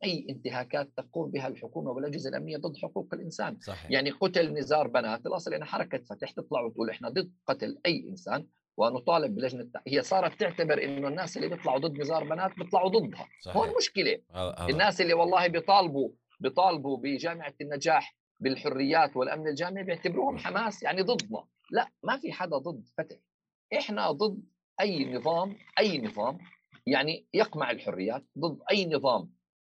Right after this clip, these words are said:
Speaker 1: آه، ما بيوفر للناس حياة كريمة، ضد أي نظام بيعزز الاستبدادية والفساد. وهذا الشيء يعني بيجيبوا لك: "طب وهيك يا سامر خويرة في نابلس ليه بتحكيش عن غزة؟" لا، أنا عفوًا مع الاحترام زي ما أنت عايش،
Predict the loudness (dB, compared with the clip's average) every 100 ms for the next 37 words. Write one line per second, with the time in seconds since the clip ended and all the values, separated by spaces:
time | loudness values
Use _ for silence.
0 | _ 4 8 8 8 6 6 6 4 4
1 | 2 2 2 2 0 0 -6 -6 -6 -6
2 | -2 0 0 -4 -10 _ _ -2 0 -2
3 | 0 4 4 2 4 6 4 0 _ _
4 | 0 2 2 2 2 0 -2 -6 -4 -4
5 | -4 2 4 4 4 2 2 2 -2 0
6 | -2 -2 -4 -6 0 2 2 0 2 2
7 | 0 _ _ -2 0 2 2 4 2 2
8 | 4 6 4 2 0 0 -2 -2 -2 -2
9 | 0 0 -2 -4 -4 -4 -4 -2 -2 -4
10 | -8 -6 -4 -6 -4 -4 -2 -4 -4 _
11 | _ 0 0 0 _ 0 2 2 2 2
12 | 0 0 -2 -2 -2 4 4 2 0 0
13 | 0 -2 6 6 6 0 -6